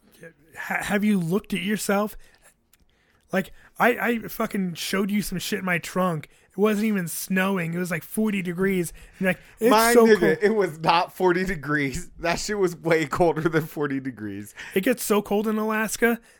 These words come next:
Speaker 1: that you have to leave your cars running all night.
Speaker 2: I, I already said Alaska doesn't win because of penguins.
Speaker 1: I mean, they have salmon, they have bush people.
Speaker 2: I don't care about that anymore. I wanted my penguins.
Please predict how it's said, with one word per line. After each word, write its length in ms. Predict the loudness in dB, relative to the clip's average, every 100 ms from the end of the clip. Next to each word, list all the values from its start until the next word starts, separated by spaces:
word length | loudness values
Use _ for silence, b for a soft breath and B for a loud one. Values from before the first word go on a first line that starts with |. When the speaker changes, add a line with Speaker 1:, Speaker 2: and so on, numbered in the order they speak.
| _
Speaker 1:
that 180 | -4 -2
you 120 | -2
have 120 | -2 -4
to 60 |
leave 440 | -6 -4 -2 -2 -2
your 100 | -2
cars 340 | 0 -2 0
running 300 | -2 -2 -4
all 240 | -4 -2
night. 500 | -2 -4 -8 -12 -16 -20 _ _ _ _ _
Speaker 2:
I, 140 | -16 -16 _ _ _ _ _ _ _ _ -20 -20 _
I 260 | -4 -4 -4 -2
already 400 | -2 -2 -6 -8
said 300 | -6 -6 -6
Alaska 440 | -6 -6 -6 -6
doesn't 360 | -6 -6 -8 -8
win 240 | -10 -10
because 340 | -12 -10 -10 -10
of 100 | -12
penguins. 600 | -12 -12 -14 -18 -20 -20 _ _ b _ _ b b b b b b _
Speaker 1:
I 40 | -6
mean, 120 | -2
they 100 | -2
have 160 | -4
salmon, 520 | -6 -4 -2 0 -2 -4
they 60 |
have 200 | -6 -8
bush 300 | -6 -4 -6
people. 640 | -4 -4 -4 -6 -4 -6 -8 _ _
Speaker 2:
I 40 | -14
don't 160 | -12
care 120 | -10 -10
about 240 | -8 -8
that 80 | -10
anymore. 340 | -14 -16 -18 -18
I 60 | -16
wanted 260 | -14 -14
my 140 | -14 -16
penguins. 560 | -16 -18 -20 -20 -20